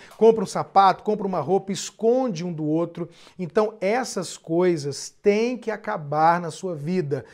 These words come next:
E esse tipo de coisa talvez exija que você procure nos livros, nos seminários, nos, nos, nas pessoas, um auxílio pra identificar exatamente aonde tá o problema,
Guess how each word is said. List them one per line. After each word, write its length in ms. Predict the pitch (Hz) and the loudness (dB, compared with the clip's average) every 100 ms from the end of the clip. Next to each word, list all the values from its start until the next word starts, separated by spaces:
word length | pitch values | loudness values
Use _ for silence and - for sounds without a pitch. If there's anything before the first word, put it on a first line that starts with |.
| - - | -20 -4
E 360 | 208 220 226 - | 0 0 0 2
esse 360 | 196 277 - 220 | 4 4 0 -8
tipo 260 | 220 - | -10 -8
de 120 | 175 | -10
coisa 340 | 165 180 180 175 | -8 -2 -2 -2
talvez 460 | 190 175 151 165 | -4 -2 -2 -4
exija 720 | 240 320 180 214 202 185 233 233 - - | -2 -4 -2 -2 0 2 0 -2 -18 -8
que 120 | 220 | 2
você 300 | 220 220 202 | 2 2 -4
procure 560 | 202 220 226 165 147 151 | 0 0 0 -4 -4 -2
nos 280 | 196 151 | -4 -4
livros, 640 | 143 196 220 202 220 - - _ - | -2 0 0 -2 -8 -12 -18 _ -4
nos 160 | 190 | -4
seminários, 960 | - 180 160 160 185 190 190 196 - - _ _ - | -2 -4 -4 0 4 4 2 -4 -10 -16 _ _ -6
nos, 380 | 180 170 - | -4 -4 -8
nos, 400 | 185 180 170 - | -8 -4 -4 -6
nas 180 | 175 165 | -6 -6
pessoas, 800 | - 165 - 190 190 196 202 - - - | -4 -6 -4 2 6 6 4 -6 -16 -10
um 160 | 220 214 | -2 2
auxílio 880 | 202 175 - - - 226 247 226 247 - _ | 4 2 -4 -8 -4 -2 -2 -2 -4 -10 _
pra 200 | - 196 | 2 2
identificar 1200 | 190 247 359 285 180 214 247 247 - 214 - 185 190 | 2 0 -2 -6 -2 0 0 -4 -10 -12 -4 -2 -2
exatamente 1000 | 165 143 175 247 254 233 202 156 156 160 | -6 -10 -4 -4 -4 -6 -6 -8 -8 -6
aonde 520 | 147 180 247 339 330 | -2 2 4 4 0
tá 220 | - 208 | -4 0
o 60 | 214 | 0
problema, 640 | 220 160 170 180 190 190 | 0 -2 -4 -4 -4 -6